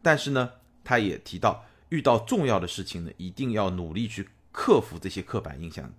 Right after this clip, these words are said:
这个是能够更加适应我们当代社会这种非常复杂的社会环境，也是对每一个人你的成长是非常有帮助的。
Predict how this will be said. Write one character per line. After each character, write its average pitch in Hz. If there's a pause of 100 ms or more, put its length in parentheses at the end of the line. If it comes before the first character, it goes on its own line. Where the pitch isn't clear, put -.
(160)
这 156
个 98
是 -
能 95
够 107
更 107
加 113
适 131
应 107
我 85
们 85
当 135
代 139
社 120
会 101
这 92
种 78
非 107
常 110
复 -
杂 -
的 -
社 104
会 98
环 82
境， 90 (260)
也 92
是 -
对 127
每 107
一 92
个 160
人 85 (360)
你 90
的 92
成 87
长 87
是 92
非 98
常 92
有 85
帮 85
助 85
的。 -